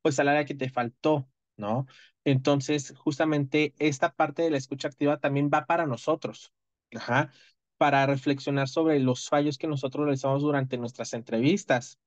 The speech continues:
ajá, y sobre lo que estamos obteniendo o lo que no estamos obteniendo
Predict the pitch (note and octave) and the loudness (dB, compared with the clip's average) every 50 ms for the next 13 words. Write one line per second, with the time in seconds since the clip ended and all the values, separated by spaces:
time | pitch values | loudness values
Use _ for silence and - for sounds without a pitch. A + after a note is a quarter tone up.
0 | _ _ - B2 - - C3 C#3+ F3+ G#3+ _ _ - - _ _ _ - D3 C3+ | _ _ -16 -12 -6 -2 -2 -2 -2 -2 _ _ -20 -20 _ _ _ -2 0 2
1 | - D3 C#3+ C#3+ C#3 C#3 C#3 C3+ C3+ - C#3+ C3 C3 - C3+ B2+ B2+ - - F#3 | 4 4 6 6 4 4 4 2 0 0 0 0 0 0 -2 -2 0 0 0 2
2 | A3 A#3+ A#3 - - - - - - B2 A#2+ B2 B2 A#2+ A#2+ B2+ C#3 C#3+ C3+ - | 2 2 2 0 -2 -4 -6 -6 -6 -6 -4 -4 -4 -2 0 0 0 0 0 0
3 | C3+ C3+ C3+ C3 B2+ B2+ C3 _ - - C#3 C3 C3 C3 C3 C3 C#3 C#3 C#3 D3+ | 0 2 2 4 2 2 0 _ -4 0 0 2 2 0 0 -2 -2 0 2 4
4 | E3+ G#3 G#3+ F#3 C#3+ - - D#3+ D#3+ D#3 D#3 C#3 - C3 - - - B2 B2 C3 | 4 4 2 2 0 -2 -2 0 0 0 0 -2 -4 -6 -6 -6 -6 -2 0 0
5 | C#3 C#3+ D3 D3 C#3 A#2 A2 - | 2 2 2 2 0 -2 -2 -4